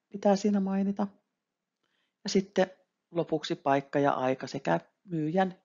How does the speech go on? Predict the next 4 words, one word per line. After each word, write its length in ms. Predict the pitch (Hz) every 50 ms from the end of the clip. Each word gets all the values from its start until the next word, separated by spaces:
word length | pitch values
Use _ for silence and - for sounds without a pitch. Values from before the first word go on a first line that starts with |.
| _
ja 180 | - 240 233 -
ostajan 540 | - 151 147 - - - - 143 139 139 139 -
allekirjoitukset 1040 | 135 139 139 139 147 - _ - - 151 - - 69 - - - - - - 76 - -
molemmilta. 680 | - 65 - - - - _ _ _ _ _ _